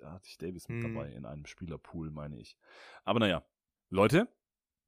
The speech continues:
Speaker 1: wie immer vielen, vielen Dank fürs Einschalten. Wie gesagt, nächste Woche machen wir mal so einen kleinen Contender-Check-In, aber auf eine besondere Art und Weise, <laughs> nämlich auf eine pessimistische Art und Weise.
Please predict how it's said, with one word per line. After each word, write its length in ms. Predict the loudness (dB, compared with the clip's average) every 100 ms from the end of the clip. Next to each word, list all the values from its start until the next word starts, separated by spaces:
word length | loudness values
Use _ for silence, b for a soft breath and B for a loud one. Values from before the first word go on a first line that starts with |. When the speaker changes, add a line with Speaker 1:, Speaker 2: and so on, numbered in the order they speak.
| _ -8
Speaker 1:
wie 200 | -4 -2
immer 180 | -2
vielen, 240 | -2 -2 -2
vielen 160 | -2
Dank 160 | -2 -4
fürs 140 | -6
Einschalten. 540 | -6 -4 -2 -2 -4 -10
Wie 260 | -12 -4 0
gesagt, 300 | 6 6 6
nächste 360 | 0 -2 0
Woche 200 | 0 2
machen 200 | 2 2
wir 40 | 4
mal 120 | 2
so 80 | 2
einen 60 |
kleinen 380 | 0 0 2 -2
Contender-Check-In, 1000 | -2 -2 0 0 0 0 -4 -2 -2 -2 -4
aber 680 | 0 2 4 2 2 0 -2 -8 _ _ _ -8
auf 140 | -2
eine 100 | -2
besondere 400 | 2 2 4 4
Art 140 | 4
und 80 | 2
Weise, 380 | -2 -2 -2 -6 _ -8
<laughs> 260 | -6 -6 -6
nämlich 480 | -2 0 0 -2 B B B B B -20 -12
auf 140 | -4
eine 100 | -4
pessimistische 720 | 0 0 2 2 4 2 2
Art 300 | 2 0 -2
und 120 | -2 2
Weise. 340 | 2 2 -4